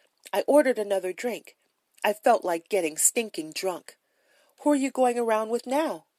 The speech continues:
I asked him. "You feel like telling me?" "Nobody you know." "Yeah, but who? I might know her." "Girl lives in the village, sculptress, if you must know." "Yeah? No kidding. How old is she?" "I've never asked her, for God's sake."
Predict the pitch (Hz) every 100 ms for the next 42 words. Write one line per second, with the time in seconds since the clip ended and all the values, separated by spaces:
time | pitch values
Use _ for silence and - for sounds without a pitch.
0 | _ _ 156 156 151 - - 143 _ _
1 | - _ _ 196 - 202 208 208 - 214
2 | 208 226 277 302 - _ _ _ _ _
3 | - 202 254 226 208 180 202 165 135 135
4 | - _ _ _ - 269 269 175 202 -
5 | 320 170 - 175 190 339 233 165 170 240
6 | - _ _ _ _ _ 196 233 254 254
7 | 220 208 196 190 180 196 139 - - -
8 | - 233 214 - 131 - - - _ 165
9 | - 160 147 - 190 196 143 - _ _
10 | - - 254 349 359 339 _ _ _ 262
11 | 311 311 359 240 143 - - 285 294 320
12 | 214 165 - 143 - _ _ _ _ -
13 | 175 175 196 226 226 269 277 - 143 -
14 | - 156 143 - - 151 139